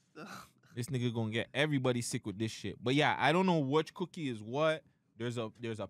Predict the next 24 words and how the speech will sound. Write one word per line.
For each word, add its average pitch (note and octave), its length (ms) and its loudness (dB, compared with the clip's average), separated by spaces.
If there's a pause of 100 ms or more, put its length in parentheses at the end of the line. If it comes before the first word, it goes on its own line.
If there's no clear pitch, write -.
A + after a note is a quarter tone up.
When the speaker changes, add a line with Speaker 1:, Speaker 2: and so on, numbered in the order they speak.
Speaker 2:
pink F#3 320 -4
cookie. F3+ 500 -6
There's B2 280 -4
a G#2+ 60 -4
chocolate D#3 680 -2
Speaker 1:
Mm. - 20 -20
Speaker 2:
chip E3 320 -8
one. D#3+ 500 -6 (160)
There's A#2+ 460 -6 (420)
I C#3+ 180 -6
don't D3+ 180 -2
know. D#3 360 -2
This C#3 280 -4
one, D3+ 520 0
like, A#2+ 300 0
yeah, G2+ 180 -6
I A2 100 -4
think D3+ 200 -6
it's B2 120 -6
a, F#2 60 -4
like, F#2 220 -8
a E2 60 -6
raspberry D#3+ 1000 -6
Oz. D#3+ 280 -8